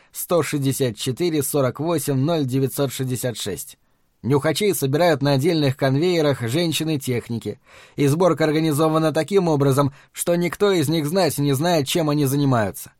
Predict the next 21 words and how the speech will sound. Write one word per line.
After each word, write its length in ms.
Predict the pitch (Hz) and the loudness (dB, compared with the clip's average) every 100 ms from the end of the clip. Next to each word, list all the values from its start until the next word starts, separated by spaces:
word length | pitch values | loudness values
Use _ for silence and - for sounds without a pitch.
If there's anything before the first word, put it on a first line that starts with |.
| _ _ _ _ _ | _ _ _ _ _
Одна, 340 | 135 156 214 202 | 2 4 4 4
вероятно, 500 | 175 185 156 165 165 | 2 2 0 0 0
думала 300 | 180 165 160 | 2 4 4
о 80 | |
том, 200 | 151 175 | 2 0
что 180 | 139 160 | 0 -2
приготовить 580 | 156 151 151 156 151 135 | 0 0 0 0 -2 -2
на 160 | 147 160 | -2 -2
ужин, 380 | 190 135 107 - _ _ _ - | -2 -4 -4 -8 _ _ _ -2
а 120 | 127 | 0
другая, 460 | 143 165 196 170 117 | 2 2 4 4 4
которой 340 | 117 127 120 | 0 0 0
полагалось 520 | 139 139 131 139 131 | 2 2 4 2 0
проверять 520 | - 170 180 165 113 117 | 0 0 2 2 0 0
работу 380 | 123 139 160 | 0 0 -2
первой, 420 | 170 202 185 160 - _ _ - | 0 0 0 -4 -8 _ _ -6
размышляла 840 | 120 156 156 180 - 196 196 170 | 0 0 2 0 0 2 4 6
об 120 | 147 147 | 6 4
обмене 480 | 147 175 175 156 | 2 2 0 0
семейного 580 | 139 170 160 147 143 143 | 0 0 2 2 4 4
автомобиля. 640 | 131 143 135 117 104 87 | 4 2 2 2 -2 -4